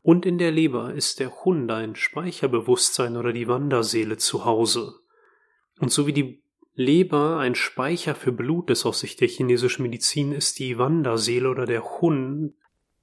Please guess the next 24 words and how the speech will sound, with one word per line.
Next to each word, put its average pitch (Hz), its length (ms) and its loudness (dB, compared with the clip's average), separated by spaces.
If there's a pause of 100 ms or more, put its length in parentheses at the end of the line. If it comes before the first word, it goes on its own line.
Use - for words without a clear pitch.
(100)
ein 120 200 -2
Speicher 131 840 -2
für - 540 -4
alle 175 400 4
Eindrücke, 143 800 2 (760)
die 127 80 -4
du 135 100 -2
jemals 156 540 2
erfahren 131 400 0
hast, - 260 -4
spätestens - 880 -2
vom 139 180 0
Zeitpunkt 135 680 -2
der 123 80 2
Empfängnis, 151 1000 -2 (720)
wenn 123 140 0
das 120 160 0
in 117 80 -2
deine 117 180 4
Glaubenssysteme 127 680 2
passt, - 400 -4
auch 113 120 -4
schon 120 360 -6 (180)
vorher. - 720 -4